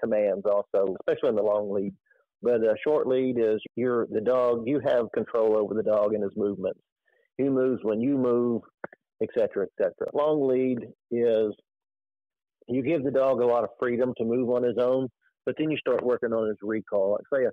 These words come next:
thirty-foot rope. Put the dog on a thirty-foot soft rope or soft line and, uh, kinda take him for a walk. And when he gets out there on the end of it and kinda is dilly-dallying around, doing his little thing, smelling and stuff,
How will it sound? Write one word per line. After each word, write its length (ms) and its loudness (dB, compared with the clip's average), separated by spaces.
thirty-foot 560 0
rope. 260 0
Put 140 0
the 60 -4
dog 280 2
on 100 2
a 40 -2
thirty-foot 540 0
soft 320 0
rope 340 0
or 100 -10
soft 280 -2
line 340 -2
and, 340 -2
uh, 80 2
kinda 240 0
take 140 -2
him 120 -2
for 160 2
a 60 0
walk. 320 0
And 520 -4
when 160 -4
he 60 -4
gets 220 -2
out 160 0
there 160 0
on 80 -2
the 100 -2
end 160 0
of 200 2
it 100 -2
and 100 -12
kinda 220 -2
is 160 -2
dilly-dallying 600 0
around, 400 2
doing 180 0
his 120 0
little 260 0
thing, 420 0
smelling 300 0
and 100 -4
stuff, 220 2